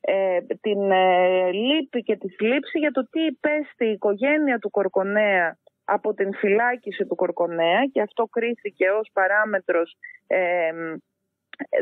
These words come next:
ε, ευμενούς μεταχείρισης ποινικής, και δεν βρήκε το δικαστήριο να πει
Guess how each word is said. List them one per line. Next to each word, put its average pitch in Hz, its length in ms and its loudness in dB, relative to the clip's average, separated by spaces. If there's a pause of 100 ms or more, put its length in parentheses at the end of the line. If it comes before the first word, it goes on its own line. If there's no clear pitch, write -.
(120)
ε, 175 100 0 (460)
ευμενούς 208 600 -2
μεταχείρισης 190 880 -4
ποινικής, 170 600 0 (300)
και 285 160 0
δεν 359 160 0 (140)
βρήκε 330 380 -2
το 220 140 -4
δικαστήριο 208 760 0
να 185 260 -2
πει 190 380 0